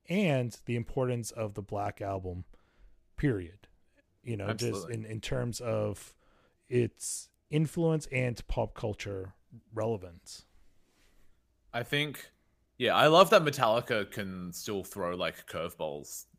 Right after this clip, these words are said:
Speaker 2: at us like this. Um, even though they technically are not doing anything on this release, like, they don't need to, you know?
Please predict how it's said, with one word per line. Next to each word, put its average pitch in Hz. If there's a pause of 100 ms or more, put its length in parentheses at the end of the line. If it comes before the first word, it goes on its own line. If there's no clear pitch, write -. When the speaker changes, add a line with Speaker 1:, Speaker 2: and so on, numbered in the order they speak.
(140)
Speaker 2:
at 64
us 69
like 71
this. -
Um, 80 (360)
even 247
though 214
they 139
technically 123
are 101
not 95
doing 92
anything 87
on 82
this 78
release, 85
like, 87
they 110
don't 107
need 87
to, 64 (560)
you 78
know? 78